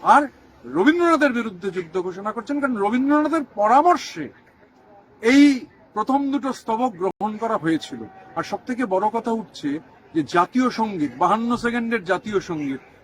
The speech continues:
তার আগে তিন মিনিট দশ সেকেন্ড ধরে পুরো গান, এখন যেটা এক মিনিট ন সেকেন্ড, এবং এগুলো কোথাও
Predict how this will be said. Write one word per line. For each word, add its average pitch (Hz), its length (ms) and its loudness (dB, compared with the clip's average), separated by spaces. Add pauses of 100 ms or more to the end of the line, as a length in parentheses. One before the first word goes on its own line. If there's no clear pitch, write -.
তার 220 220 2
আগে 247 120 -2 (140)
তিন 240 120 -2 (100)
মিনিট 254 220 0 (140)
দশ 277 120 0 (360)
সেকেন্ড 240 340 -2
ধরে 247 120 -2
পুরো 247 260 -4 (420)
গান, 226 180 4
এখন 220 280 0
যেটা 247 220 -2
এক 220 80 -4 (100)
মিনিট 240 200 -4 (120)
ন - 100 4
সেকেন্ড, 147 360 -4 (400)
এবং 269 180 2
এগুলো 294 240 2 (140)
কোথাও 302 220 4